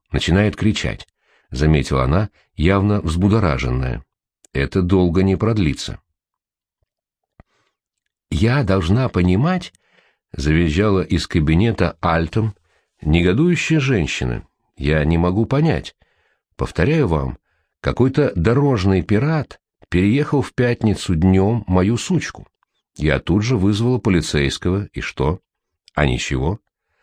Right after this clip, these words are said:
Я уже почти неделю слышу, что, мол, убийство, что, мол, ещё какой-то налёт.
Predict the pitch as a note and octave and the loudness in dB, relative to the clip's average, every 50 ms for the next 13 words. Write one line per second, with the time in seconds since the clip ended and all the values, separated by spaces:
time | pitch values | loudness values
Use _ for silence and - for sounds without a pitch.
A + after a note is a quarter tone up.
0 | _ _ _ _ - C#2+ F#2 A#2 C3+ A#2 D3 C#3 - C#3 B2+ - - - D3+ D3 | _ _ _ _ -2 0 0 2 2 0 0 0 0 0 -2 -2 -2 0 2 2
1 | B2+ G2 A2+ B2+ C3 B2 A2 A#2+ D#3+ F3+ D3+ G#2+ E2+ - - - C3 D#3+ E3+ - | 4 4 2 2 2 2 2 0 0 2 2 2 0 -2 -2 -2 0 0 0 -2
2 | - - C2 - - _ _ _ _ _ _ - - - D2+ D#2+ E2+ F2 F2 - | -2 -4 -6 -8 -8 _ _ _ _ _ _ -8 -2 2 2 4 4 2 0 0
3 | - - A2+ A2 A#2 D3+ F#3 E3+ A2+ D#2+ - - - - - - _ _ _ _ | -2 0 0 0 2 2 2 0 0 -2 -4 -8 -12 -14 -16 -16 _ _ _ _
4 | _ _ _ - - - D#2 D#2+ F2 F#2+ F#2 - - F#2 F2+ - - - - E3+ | _ _ _ -18 -4 0 2 4 4 4 2 0 0 0 0 0 0 0 0 0
5 | D#3 D#3+ E3+ D#3 E3 D#3 D#3+ D#3+ D#3+ D3+ G2 - - - - | 0 2 0 2 2 2 2 2 2 0 0 -2 -4 -10 -18